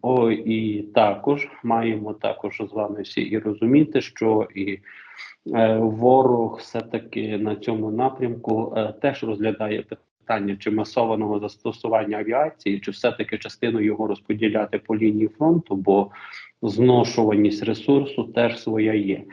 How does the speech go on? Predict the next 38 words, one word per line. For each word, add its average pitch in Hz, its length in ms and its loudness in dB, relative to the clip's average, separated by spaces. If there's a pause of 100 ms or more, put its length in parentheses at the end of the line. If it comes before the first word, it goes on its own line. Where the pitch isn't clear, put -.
(420)
Тобто - 240 4
ряд, 156 480 2
і 117 240 4
крім 123 320 -2
того, 120 240 2
ми 110 200 0
ж - 60 -10
все-таки - 420 -6
дійсно 110 360 -4
маємо, 101 840 -2 (220)
е, 113 220 -2
додаткові 113 640 4
сили 107 400 0
систем - 380 -2
протиповітряної 135 840 2
оборони, 123 600 4
це 107 180 -6
вже 104 160 -6
не 104 120 -4
таємниця, 107 680 0
це 110 140 -6
вже 104 180 -2
озвучують 104 920 -2 (520)
і - 80 4
союзники, 120 680 4
і 101 60 6
Німеччина, 107 580 4
і 101 60 4
Америка, 120 520 2
і 90 100 -4
ті 101 100 -2
ж - 80 -8
самі 101 300 0
Нідерланди, 113 760 2
навіть 120 360 0
Румунія 104 540 4
зараз 104 380 0
погодила. - 580 0